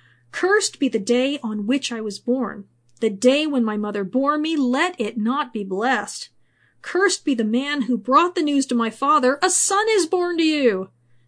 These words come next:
making him very glad. Let that man be like the cities that the Lord overthrew without pity. Let him hear a cry in the morning and an alarm at noon, because he did not kill me in the womb,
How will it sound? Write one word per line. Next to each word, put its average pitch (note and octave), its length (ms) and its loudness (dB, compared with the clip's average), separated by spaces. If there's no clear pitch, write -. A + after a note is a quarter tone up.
making B3+ 380 2
him B3 440 0
very G#3+ 280 -2
glad. G#3+ 500 -6
Let G#4+ 300 0
that A#3+ 240 0
man D4 520 0
be B3 140 -2
like A#3+ 280 0
the A3 100 -4
cities E4 540 0
that C4 140 -2
the G3+ 120 -4
Lord C#4 500 0
overthrew A#3+ 680 -2
without A#3+ 500 -2
pity. G3 460 0
Let F#4 180 2
him G4 160 2
hear E4+ 220 2
a B3+ 40 2
cry E4 440 -4
in E4+ 160 -2
the E4 80 -2
morning C#4+ 480 -2
and G#3+ 80 -4
an G#3 80 -6
alarm A3+ 560 0
at A#3+ 120 -6
noon, A3 440 2
because D4 320 0
he - 120 -4
did F#4 160 2
not D#4+ 400 -2
kill - 360 -6
me B3 180 2
in A3 80 -2
the G#3+ 80 -2
womb, A3 480 2